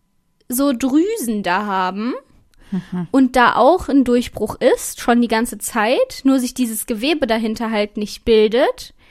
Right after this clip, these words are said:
Speaker 1: Das heißt zum Beispiel, wenn du dann irgendwie Hormone, äh, nimmst, dann kann das auch passieren. Und, äh, dann hat jemand erzählt, dass, ähm, so ein Marathonläufer, dessen T-Shirt die ganze Zeit so an seinen,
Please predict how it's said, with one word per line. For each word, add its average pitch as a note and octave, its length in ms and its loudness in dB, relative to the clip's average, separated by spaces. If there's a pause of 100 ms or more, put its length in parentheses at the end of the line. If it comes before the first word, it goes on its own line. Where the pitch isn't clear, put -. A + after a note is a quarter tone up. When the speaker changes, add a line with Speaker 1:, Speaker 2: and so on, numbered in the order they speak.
(200)
Speaker 1:
Das B3 120 -6
heißt C#4+ 160 2
zum C4+ 80 -2
Beispiel, B3+ 220 -2
wenn A#3+ 100 0
du B3 80 0
dann A3+ 140 -4
irgendwie B3 220 0
Hormone, A#3 540 0 (260)
äh, G#3+ 540 -2 (200)
nimmst, C4 500 0
dann A3+ 160 0
kann C4+ 160 0
das C4 180 0
auch C4 180 0
passieren. B3+ 480 -2 (440)
Und, C#4 320 0
äh, A#3+ 80 -2
dann B3+ 220 -2
hat D#4+ 120 -6
jemand D4+ 260 -2
erzählt, C#4+ 540 -4 (320)
dass, B3+ 400 -4
ähm, A#3+ 460 -4 (280)
so B3 160 -2
ein A#3+ 380 0
Marathonläufer, A#3+ 1160 0
dessen A#3+ 640 0 (220)
T-Shirt C#4+ 560 0
die B3 80 -4
ganze C4 320 -2
Zeit C#4 300 -4
so B3+ 80 -4
an A#3+ 180 0
seinen, A#3+ 420 0